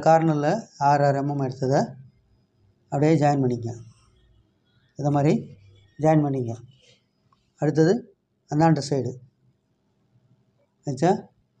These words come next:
ஆறு ஆறு எம்எம் எடுத்ததை அதை join பண்ணிக்கங்க. இந்த மாதிரி அந்த லைனை join பண்ணிக்கிறீங்க. அதுக்கப்புறம் இந்த பாயிண்ட்டுக்கு பேரலா இந்த முப்பத்தெட்டு எம்எம் வருதுங்களா,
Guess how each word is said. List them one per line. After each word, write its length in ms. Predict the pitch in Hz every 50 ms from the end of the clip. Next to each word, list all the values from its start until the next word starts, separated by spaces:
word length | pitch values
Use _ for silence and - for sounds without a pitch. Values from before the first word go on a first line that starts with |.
| - 151
ஆறு 120 | 151 156 151
ஆறு 80 | 143 143 143
எம்எம் 160 | 147 143 139
எடுத்ததை 260 | 135 123 127 139 160 214 247 - - _ _ _ _ _ _ _ _
அதை 120 | - 151 151 135 135
join 180 | 147 143 139
பண்ணிக்கங்க. 320 | 131 127 127 120 110 110 110 113 113 - _ _ _ _ _ _ _ - - _ _ _ _ _ _ _ _ _ _ _ _ _ _ _ _ _ _ _ _ _ _ _ _ _ _ _ _ _ -
இந்த 100 | 151 151 151
மாதிரி 180 | 156 156 175 233 233 - - - _ _ _ _ _ _ _ _ - 151
அந்த 160 | 151 147 151 180 240 - - - - _ _ _ _ _ _ _ _ _ _ _ _ _ _ _ _ -
லைனை 200 | 160 165 165 160 139
join 200 | 147 151 151 151
பண்ணிக்கிறீங்க. 380 | 147 139 131 123 123 117 120 117 - _ _ _ _ _ _ _ _ _ _ _ _ _ _ _ _ _ _ _ - -
அதுக்கப்புறம் 480 | 143 156 160 165 143 135 143 147 180 226 208 - _ _ _ _ _ _ _ _ _ _ _ _ _ _ _ _ _ _ _ _ _ - 139
இந்த 140 | 147 151 170 165 165 -
பாயிண்ட்டுக்கு 460 | 160 160 165 160 143 160 123 131 135 135 - _ - 143
பேரலா 360 | 139 135 131 135 131 123 117 135 - - - - _ _ _ _ _ _ _ _ _ _ _ _ _ _ _ -
இந்த 100 | 143 143 139 143
முப்பத்தெட்டு 440 | 143 143 143 165 160 160 147 123 156
எம்எம் 220 | 151 160 156 151 139
வருதுங்களா, 380 | 131 127 135 127 131 139 139